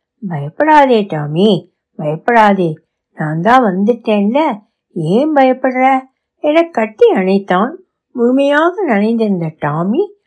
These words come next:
அவன் உடலோடு ஒட்டி கொண்டது. கிணற்றின் வீச்சத்தை அப்போதுதான் உணர்ந்தான். கால்களில் ஏதோ ஊறுவது போல் இருந்தது. வேகமாக மாற்றி வைத்தான்.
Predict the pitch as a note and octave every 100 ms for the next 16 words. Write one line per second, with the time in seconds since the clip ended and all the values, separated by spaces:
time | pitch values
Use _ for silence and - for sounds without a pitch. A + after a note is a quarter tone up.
0 | _ - F#3 E3+ D#3 D3+ F3 A3+ A#3+ E4
1 | G#4+ B3+ E3 G#3 G3+ D#3+ D3+ D3 E3+ -
2 | _ _ _ _ - G4 C5 C5 A4 C#4+
3 | C4+ C4 B3+ A#3 G#3 A#3+ F3+ - B3 A3
4 | G3 E3 G3+ G#3+ D#3+ E3 E3 D3+ D#3+ G3+
5 | _ _ _ _ - D4 E4 E4 D4 C4+
6 | B3+ C4+ A#3 A3 A3+ G#3+ A#3 B3 G3+ A#3
7 | B3+ A3+ F#3 G3 G3 A3 E3+ E3 D#3 D3
8 | D#3+ - - _ _ _ _ _ - C#4+
9 | G#4+ A#4 A#4 D#4+ C4 A#3 D4+ G3+ G#3 G#3
10 | A#3 F3 E3+ E3+ D#3+ A3+ C#4